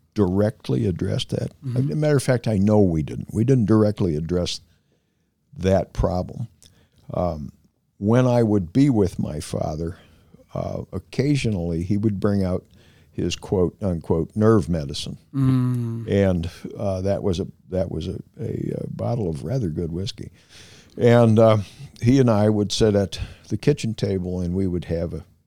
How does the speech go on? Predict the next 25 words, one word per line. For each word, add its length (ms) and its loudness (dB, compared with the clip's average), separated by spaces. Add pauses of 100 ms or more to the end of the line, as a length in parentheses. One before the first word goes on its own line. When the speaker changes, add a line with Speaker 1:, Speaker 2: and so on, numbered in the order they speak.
(480)
Speaker 1:
a 40 -4
shot 340 0
of 60 -2
whiskey, 460 -6
and 140 -4
we'd 200 -4
sit 260 -4
there 280 -4
and 160 -4
we'd 180 -4
talk 260 -4
about, 340 -8 (840)
we'd 140 -4
talk 180 4
about 220 0
my 120 0
sisters, 680 -2
and 140 -8
we'd 200 -10
talk 260 -8
about, 420 -4 (760)
uh, 400 -4 (300)
the, 220 0
the 240 0
events 540 0